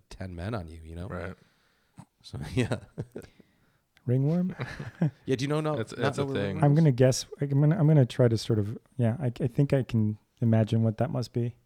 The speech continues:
Speaker 3: Um, but that's no fun.
Speaker 2: Apparently, it can get really serious as a, as a condition.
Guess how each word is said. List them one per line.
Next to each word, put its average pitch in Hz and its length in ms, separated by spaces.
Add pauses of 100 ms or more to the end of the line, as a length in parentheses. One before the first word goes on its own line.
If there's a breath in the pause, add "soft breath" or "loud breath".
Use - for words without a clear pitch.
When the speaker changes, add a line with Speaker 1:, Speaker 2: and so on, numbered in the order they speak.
(1000)
Speaker 3:
Um, 110 560 (200)
but 113 120
that's 117 200
no 110 100
fun. 113 320 (760)
Speaker 2:
Apparently, 165 420
it 120 40
can 101 120
get 107 280
really 104 240
serious 98 580
as 95 200
a, 92 320
as 95 120
a 92 80
condition. 92 560